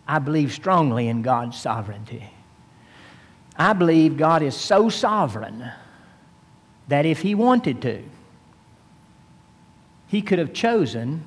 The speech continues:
to give man a choice. And I believe that's just what he did. In his sovereignty, he chose to give man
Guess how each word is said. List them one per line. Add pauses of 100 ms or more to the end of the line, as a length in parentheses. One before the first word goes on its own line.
(960)
to
give
man
a
choice. (2000)
And
I
believe
that's
just
what
he
did. (840)
In
his
sovereignty, (520)
he
chose (760)
to
give (500)
man